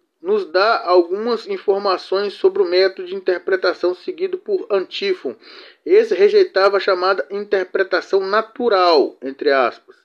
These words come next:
que consistia em interpretar o significado de um sonho pela analogia, ou seja, comparação, né, de um sonho com outro sonho, ou do sonho com a realidade, ou de um sonho com a perspectiva de futuro, e por aí vai.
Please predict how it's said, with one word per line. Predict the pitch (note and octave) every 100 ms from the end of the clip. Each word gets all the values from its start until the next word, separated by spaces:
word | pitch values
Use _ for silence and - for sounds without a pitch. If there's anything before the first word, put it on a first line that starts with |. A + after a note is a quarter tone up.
| _ _ _ - _
que | -
consistia | D#3+ F#3 F#3+ F3 - G3 G3
em |
interpretar | G3+ - G3 F#3+ F#3+ F#3 F3+ F#3
o | F#3+
significado | F#3 F#3+ F#3 F#3 F3+ E3+ F3+ F3+
de | F3+
um | F#3+
sonho | - - E3+ G3+ F#3 _ -
pela | F3+ G3 -
analogia, | F3 F#3 A3 G#3 B2+ D#3 F#3 C#3 A2+ - - - _ _ _
ou | E3+ F3
seja, | E3 C#3
comparação, | C#3+ F3 E3+ F#3 G3+ F#3 F3+ C3+ B2
né, | C#3+ E3+
de | D3
um | F3+
sonho | - - F3+ G#3 G3+
com | - E3
outro | D#3+ D#3 D3
sonho, | - G3 G#3 F3+
ou | D3
do | C#3 E3 E3+ -
sonho | F#3 G3+ G#3 F#3+
com | - D#3
a |
realidade, | D#3 E3+ D3+ E3+ F#3+ F#3+ F3 F3+ - - - _ -
ou | D#3+ D#3
de | E3+
um | G3 - -
sonho | G#3 G#3+ G3
com | - F3
a |
perspectiva | - F3+ D#3 - E3 - - F3
de | D#3+
futuro, | D#3 E3+ - G#3 G#3 G3+
e | F#3
por | - F#3
aí | G3
vai. | C#3+ E2+ -